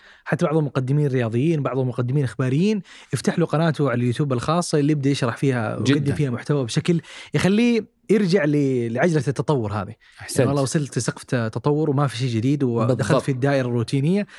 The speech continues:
Speaker 1: خلينا نروح مساحة جديدة.
Speaker 2: بالضبط. طبعًا ما زال في مساحات في التلفزيون ما زالت هي المسيطرة. يعني في مثلًا فيما يتعلق ببعض الجوانب، لابد
Speaker 1: الرياضة
Speaker 2: التلفزيون،
Speaker 1: والأخبار مثلًا.
Speaker 2: الرياضة، الأخبار، آه،
Speaker 1: زين،
Speaker 2: وبعض
Speaker 1: كان
Speaker 2: البرامج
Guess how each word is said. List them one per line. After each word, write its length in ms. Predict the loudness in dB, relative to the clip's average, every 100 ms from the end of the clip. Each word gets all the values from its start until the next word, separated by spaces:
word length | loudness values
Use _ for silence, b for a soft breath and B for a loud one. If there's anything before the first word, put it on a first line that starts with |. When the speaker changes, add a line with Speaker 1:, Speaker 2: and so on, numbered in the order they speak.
| B
Speaker 1:
خلينا 180 | B 2
نروح 140 | 2 0
مساحة 320 | 0 0 -2
جديدة. 340 | -2 -4 -6 _
Speaker 2:
بالضبط. 320 | 0 0 -2 -4 0
طبعًا 160 | 4
ما 140 | 4 4
زال 220 | 4 2
في 140 | 2
مساحات 380 | 0 2 0 0
في 60 | -2
التلفزيون 540 | -4 -2 0 0 0
ما 100 | 0
زالت 440 | 0 0 0 0 2
هي 120 | 0
المسيطرة. 680 | 0 -2 0 0 -4 -12 -16 _ _ _ _ _ 0
يعني 280 | 2 0 -4 b b _
في 360 | -16 -4 2 4
مثلًا 260 | 4 2 0
فيما 220 | 2 0
يتعلق 400 | 0 0 0 0
ببعض 920 | 0 2 2 0 -2 -6 -2 0 2 2
الجوانب، 440 | 2 2 2 -2 -6 -20 -20 _ -4
لابد 200 | 0 4
Speaker 1:
الرياضة 220 | 4 2
Speaker 2:
التلفزيون، 400 | 2 2 2 0
Speaker 1:
والأخبار 120 | 0 -2
مثلًا. 200 | -2 2
Speaker 2:
الرياضة، 580 | 4 4 4 2 2
الأخبار، 720 | 0 -2 0 0 2 0 -2 -6
آه، 320 | -4 -4 -2
Speaker 1:
زين، 100 | 2
Speaker 2:
وبعض 360 | 4 4 4
Speaker 1:
كان 60 | 4
Speaker 2:
البرامج 800 | 2 2 4 2 2 2 0 -2